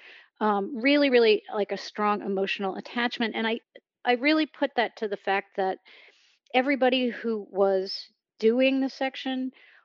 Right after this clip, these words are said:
was living through the exact same thing that the reader was living through.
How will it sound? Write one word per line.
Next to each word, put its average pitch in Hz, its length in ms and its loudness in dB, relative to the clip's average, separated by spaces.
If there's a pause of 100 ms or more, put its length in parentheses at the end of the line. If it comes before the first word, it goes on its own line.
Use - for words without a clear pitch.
(140)
was 190 240 2
living 233 800 4
through 202 380 0
the 180 180 2
exact 175 680 0
same 185 480 -4
thing 185 420 -8
that 175 180 -10
the 185 80 -8
reader 175 420 -2
was 170 180 -10
living 185 380 -12
through. - 320 -16